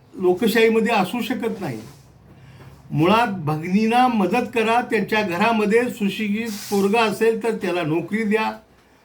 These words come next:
तिचा नवरा बेकार असेल तर त्याला नोकरी द्या, त्यांना कामधंदे द्या, शेतकरी असेल तर शेतकऱ्याला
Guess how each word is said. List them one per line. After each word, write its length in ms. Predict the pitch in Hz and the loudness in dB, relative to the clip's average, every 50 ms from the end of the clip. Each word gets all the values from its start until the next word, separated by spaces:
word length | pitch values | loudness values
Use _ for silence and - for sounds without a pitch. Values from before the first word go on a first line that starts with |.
| _ - 160 | _ -6 -2
तिचा 200 | 151 170 180 170 | 0 2 2 2
नवरा 360 | 170 175 190 208 226 247 240 | 4 4 4 4 6 6 6
बेकार 340 | 208 233 226 226 233 233 233 | 6 4 4 2 0 0 0
असेल 360 | 233 214 - 240 233 202 202 | 0 0 -2 -2 -4 -4 -4
तर 120 | 233 208 | -4 -4
त्याला 280 | - 180 175 196 233 240 | -4 -2 -2 0 0 0
नोकरी 340 | 240 240 226 - - 240 240 | 0 -2 -4 -4 -4 -6 -4
द्या, 340 | 214 214 226 226 220 220 - - - _ _ _ _ _ _ _ _ _ _ _ _ _ _ _ - | -2 0 0 0 0 -2 -8 -14 -20 _ _ _ _ _ _ _ _ _ _ _ _ _ _ _ -6
त्यांना 220 | 175 196 220 226 | -4 -2 0 -2
कामधंदे 640 | 214 - 214 208 220 240 226 214 226 226 226 233 233 | 0 0 2 2 2 2 2 2 2 2 2 2 0
द्या, 320 | 220 226 226 220 220 220 - - _ _ _ _ _ _ _ _ _ _ - - | 2 0 0 -2 -2 -6 -10 -16 _ _ _ _ _ _ _ _ _ _ -8 -2
शेतकरी 540 | 180 170 165 - - - 240 240 233 247 247 | -2 -2 -2 -4 -10 -8 -6 -4 0 2 2
असेल 440 | 240 214 - 226 233 226 220 196 240 | 2 2 2 2 2 2 0 0 0
तर 100 | 226 190 - | 0 0 0
शेतकऱ्याला 920 | - 196 180 175 - - _ _ - 233 240 233 240 240 240 247 254 247 | 0 0 0 -2 -2 -10 _ _ -4 -2 0 0 0 2 2 4 4 4